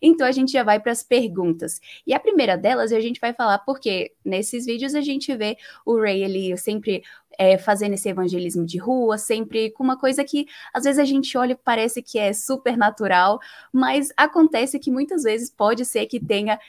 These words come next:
esse medo, muitas vezes a gente pode ter medo de convers-, iniciar uma conversa com pessoas que a gente não conhece, totais estranhos. Então, você pode compartilhar um pouco com a gente sobre como que você venceu o seu medo de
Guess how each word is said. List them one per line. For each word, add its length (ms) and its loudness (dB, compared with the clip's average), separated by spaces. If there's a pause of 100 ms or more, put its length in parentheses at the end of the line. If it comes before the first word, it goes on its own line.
(140)
esse 260 2
medo, 280 0
muitas 260 -6
vezes 200 -4
a 80 -2
gente 340 -6
pode 320 -2
ter 100 -6
medo 220 -2
de 100 -8
convers-, 460 -8 (220)
iniciar 440 -2
uma 120 -2
conversa 460 -4
com 160 -8
pessoas 360 -6
que 80 -8
a 40 -6
gente 240 -6
não 100 -4
conhece, 500 -2
totais 440 -4
estranhos. 640 -2 (460)
Então, 440 4
você 200 -2
pode 240 -2
compartilhar 520 -2
um 60 -4
pouco 260 -6
com 120 -2
a 60 4
gente 440 -2 (240)
sobre 500 2
como 320 4
que 420 -4
você 500 0
venceu 640 -2
o 80 -4
seu 220 0
medo 380 0
de 580 -4